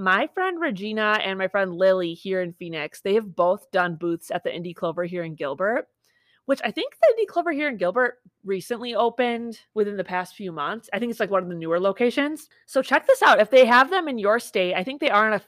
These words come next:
few different states now. Really cool for resellers to be able to rent a booth space. My plan is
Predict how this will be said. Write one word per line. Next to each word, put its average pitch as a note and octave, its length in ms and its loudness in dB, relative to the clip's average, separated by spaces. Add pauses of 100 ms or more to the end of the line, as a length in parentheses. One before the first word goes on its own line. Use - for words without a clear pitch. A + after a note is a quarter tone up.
few G3+ 340 -4
different F#3 420 -4
states - 420 -4
now. D3+ 400 -4 (140)
Really B3 420 2
cool B3+ 540 4 (320)
for A3 300 4
resellers C4+ 800 0 (100)
to B3 200 -4
be G3 160 2
able G3 220 -2
to G#3+ 340 -4
rent E3+ 420 -4
a F#3 80 -2
booth F3+ 260 -6
space. C#4+ 460 -2 (200)
My F#3+ 300 0
plan C4+ 440 -2 (100)
is G3+ 420 2